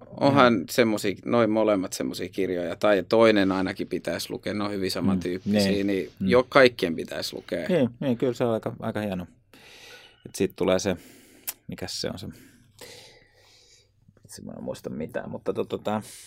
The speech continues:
Speaker 2: toinen semmonen historioitsija, joka on tehnyt sen Kodin historiaa, ja mikähän sen nimi on, sekin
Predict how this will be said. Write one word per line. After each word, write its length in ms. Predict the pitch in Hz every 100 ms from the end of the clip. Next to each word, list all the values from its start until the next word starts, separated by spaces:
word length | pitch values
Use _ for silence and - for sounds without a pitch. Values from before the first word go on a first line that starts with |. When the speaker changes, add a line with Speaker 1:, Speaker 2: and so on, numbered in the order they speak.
| - - -
Speaker 2:
toinen 240 | 131 101
semmonen 240 | 101 98
historioitsija, 500 | 104 - - 90 -
joka 100 | 92
on 60 | 95
tehnyt 180 | 95 95
sen 120 | 104
Kodin 300 | 120 107 92
historiaa, 600 | 90 82 - - 65 62
ja 140 | 65 - - _ _ - - _ 117
mikähän 260 | 95 87
sen 120 | 90 87
nimi 160 | - -
on, 60 | 117 - -
sekin 220 | -